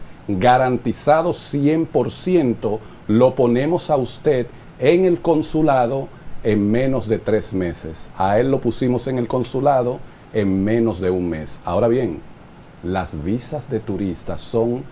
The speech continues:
a la discrecionalidad del cónsul. El cónsul es quien decide si te da tu visa o no.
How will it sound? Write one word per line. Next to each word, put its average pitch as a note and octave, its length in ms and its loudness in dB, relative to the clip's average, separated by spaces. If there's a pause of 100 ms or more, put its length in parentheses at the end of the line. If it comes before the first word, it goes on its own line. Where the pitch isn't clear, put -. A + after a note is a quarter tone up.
(200)
a A2 140 2
la G#2+ 160 4
discrecionalidad C3+ 1400 -4
del B2 260 -2
cónsul. F#2 640 -4 (280)
El A#2 160 0
cónsul B2 380 -2
es B2+ 80 -4
quien B2+ 300 -2
decide C#3 500 -2
si - 120 -10
te F2 120 -2
da F#2 140 0
tu G2 140 -4
visa F#2 300 -4
o D#2+ 80 -2
no. C#2+ 200 -6